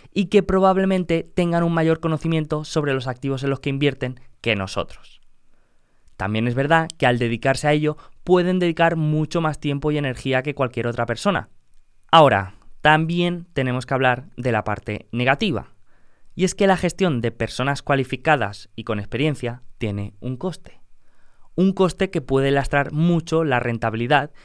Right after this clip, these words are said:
incluso aunque los gestores obtengan buenos resultados. Las comisiones que se llevan este tipo de vehículos, entre comisiones de gestión, de transacción y de éxito,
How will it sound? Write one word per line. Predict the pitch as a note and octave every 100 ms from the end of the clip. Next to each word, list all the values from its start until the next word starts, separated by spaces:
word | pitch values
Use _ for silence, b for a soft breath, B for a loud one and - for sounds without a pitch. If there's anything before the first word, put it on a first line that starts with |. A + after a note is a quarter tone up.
| b b
incluso | G#3+ F#3+ F3+ F3 E3
aunque | D#3 D#3
los | D3
gestores | D3+ - D#3 C3 -
obtengan | - A#2+ - A#2 A#2+ A#2+ -
buenos | A#2+ A#2+ A#2 A2+ G#2+
resultados. | G2+ B2+ B2+ G#3 - - - - - - - - - - - - -
Las | - D3
comisiones | F3+ F3 G#3 A3+ A3
que | A3
se | G#3
llevan | G#3 F3+ A2 - -
este | D3 -
tipo | F3+ F#3+ F#3
de | E3+
vehículos, | D#3 E3 E3 C3+ D3+ - - -
entre | - A2 G#2+
comisiones | - G#2 G2 C3
de | B2+
gestión, | - G#2 - C#3 B2
de | A2+
transacción | A2 G#2+ A2 C#3+ C#3 -
y | C3
de | C3 C#3
éxito, | D#3+ C#3 B2+ C#3+